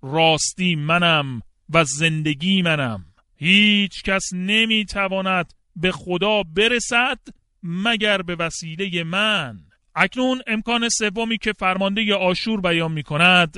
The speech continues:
نشان دهنده غرور و تکبر آشوریان است. در اشعیا فصل سی و شش آیه هشت الی نه می‌خوانیم: «من از طرف آقایم پادشاه آشور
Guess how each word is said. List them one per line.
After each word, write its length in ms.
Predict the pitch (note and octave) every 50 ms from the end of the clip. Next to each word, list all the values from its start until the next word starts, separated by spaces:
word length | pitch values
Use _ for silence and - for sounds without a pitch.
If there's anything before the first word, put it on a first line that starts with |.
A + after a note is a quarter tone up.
| - _
نشان 420 | E3+ E3 F#3 F3+ - G#3 F#3+ F#3+ F3+
دهنده 680 | F#3+ F#3 F3 F3+ F#3 F#3 F#3+ A3+ A#3 F#3+ G3+ G3 F#3 - _
غرور 480 | - E3+ E3+ F3 G#3+ A3+ G#3+ G3 D#3+ C#3 - _ _ _ -
و 80 | F3 E3+
تکبر 1080 | - - E3+ E3 - - E3 D#3+ D#3 - _ G3 G3+ G3+ F3 D3 C3+ B2+ A#2+ A2+ A2+ - -
آشوریان 600 | C#3+ C3 A#2 - - C3 A#2 A#2 A2+ A2 G#2+ G2+
است. 440 | F2+ D2+ _ - - - - - - _ _ _ _ _ _ _ _ _
در 160 | - C#3 D3
اشعیا 500 | D3 C#3+ - E3+ D#3+ E3+ F3 F3 F3 E3+ - -
فصل 460 | - F#3 F3 E3 - - F3+ F3 E3+ E3+ -
سی 180 | - - F3+
و 80 | D#3 D#3
شش 300 | - - F3+ F3 - - -
آیه 380 | E3+ D3 D3 E3+ F3+ F3 E3+ D#3
هشت 260 | D#3+ E3 E3+ E3 -
الی 240 | G3 F#3 E3+ D#3+ D#3+
نه 200 | D#3+ E3+ E3+ E3+
می‌خوانیم: 680 | D#3 D3+ C#3+ - - C#3 D3+ E3 E3+ E3 D#3+ D3+ C#3+ C3 - _ _ _ _ _ _ _ _ _ _
«من 500 | - C#3+ E3+ F3 F#3+ G3+ G#3 G#3+ G#3+ G#3 - - _ -
از 180 | F3+ F#3 F3+ - - -
طرف 340 | - F#3 F#3 G3+ A3 - - G3+ - -
آقایم 880 | F#3 F3 E3+ E3+ D#3+ E3 F#3+ G3+ G3+ G3 G3 F#3+ F#3 F#3 F3+ F3+ F3+
پادشاه 680 | - E3 E3+ E3 E3 D#3+ E3+ D#3+ - G3+ G#3 G3+ G3 F#3
آشور 840 | F#3+ - F#3 E3 D#3 D#3 - - F#3 F#3+ F#3+ F#3+ F#3+ G3 F#3 F#3+